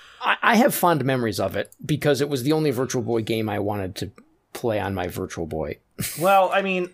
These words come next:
Speaker 1: So I don't
Speaker 2: out
Speaker 1: know
Speaker 2: of
Speaker 1: what
Speaker 2: what,
Speaker 1: that says.
Speaker 2: like, nine?
Speaker 1: Yeah, the other ten games that were released for <laughs> Virtual
Speaker 2: Yeah.
Speaker 1: Boy.
Speaker 2: The
Speaker 1: But
Speaker 2: only,
Speaker 1: yeah, so I
Speaker 2: the only Virtual Boy game that I remember playing a significant amount of was Tennis.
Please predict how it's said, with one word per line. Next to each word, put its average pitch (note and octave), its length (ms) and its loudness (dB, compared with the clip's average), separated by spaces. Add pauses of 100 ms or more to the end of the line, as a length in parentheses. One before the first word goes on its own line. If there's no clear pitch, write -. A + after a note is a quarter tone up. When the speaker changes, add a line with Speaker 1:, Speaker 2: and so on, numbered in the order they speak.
(220)
Speaker 1:
So - 180 2
I C3+ 80 4
don't E3+ 120 8
Speaker 2:
out F3+ 60 6
Speaker 1:
know D3+ 80 8
Speaker 2:
of C3 100 4
Speaker 1:
what C3 80 4
Speaker 2:
what, E3+ 160 8
Speaker 1:
that - 80 -6
says. C#3+ 80 -2
Speaker 2:
like, C#3+ 340 0
nine? D3+ 720 0 (280)
Speaker 1:
Yeah, F#3+ 180 4
the C3 100 4
other B2+ 180 4 (400)
ten A#2+ 300 0
games A2+ 280 -2
that A2+ 120 0
were A#2 120 -2
released G#2 340 -4
for - 120 -6
<laughs> D3 220 -2
Virtual - 340 -4
Speaker 2:
Yeah. D#3 300 0
Speaker 1:
Boy. - 180 -2 (1500)
Speaker 2:
The F3+ 120 0
Speaker 1:
But - 40 6
Speaker 2:
only, G3+ 120 10
Speaker 1:
yeah, D#3+ 60 8
so - 120 6
I F#3+ 80 6
Speaker 2:
the G#3 160 4
only C#4+ 500 4
Virtual G#3+ 420 4
Boy F3+ 260 4
game F3 280 0
that D#3+ 100 4
I D#3+ 80 4
remember D#3+ 320 2
playing D3 440 2
a C3+ 80 2
significant C#3 520 -2
amount C3 280 0
of C#3+ 120 0
was A#2+ 140 -8
Tennis. A2+ 520 -6